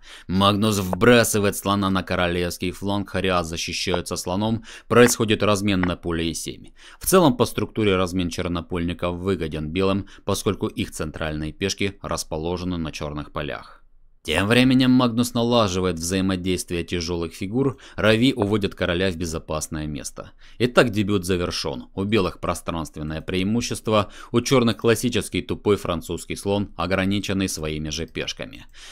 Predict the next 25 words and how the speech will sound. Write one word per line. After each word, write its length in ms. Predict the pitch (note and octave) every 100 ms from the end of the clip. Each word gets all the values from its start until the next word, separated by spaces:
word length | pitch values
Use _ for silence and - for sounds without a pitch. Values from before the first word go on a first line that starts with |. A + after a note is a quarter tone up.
| -
Слабость 420 | - F#3+ D#3+ D3
пешки 240 | C3+ B2 B2
Д 200 | A2 A2+
четыре 360 | A#2 - A2
использовать 640 | G2 - G#2 F#2+ F#2+ F#2 F2
довольно 460 | F#2 F2+ F2+ F#2
сложно, 500 | F#2 B2 C#3+ C3+ C3+
посему 720 | B2+ F2+ D#2+ - F2 G2+ G#2 -
позицию 500 | F2+ E2+ F2 - F2
белых 300 | D#2+ G2 G2
следует 400 | - D#2 D#2 D#2
предпочесть. 760 | D#2 D2+ - - - - - - _ _ _ _ _ _
Далее 580 | C#2+ D2+ G2 B2 C3 C3
экс-чемпион 580 | B2+ - C3 A#2+ B2 B2
мира 200 | B2 B2
избыточно 760 | B2 A2 G#2 B2 F#2+ - F#2+
защищает 640 | F2+ F2+ G2 F2+ - F#2 F2
центральную 640 | F#2+ F2 F#2 F2+ F2+ F#2
пешку 360 | F2 A#2 - A#2
в 100 | -
преддверии 480 | F#2+ F2+ F#2+ G2+ G2+
стандартного 720 | - F2+ E2+ F#2 F#2 F#2+ F#2+
подрыва 560 | - D#2+ E2 E2 E2 -
эф 160 | F2
шесть. 400 | - C#2+ - -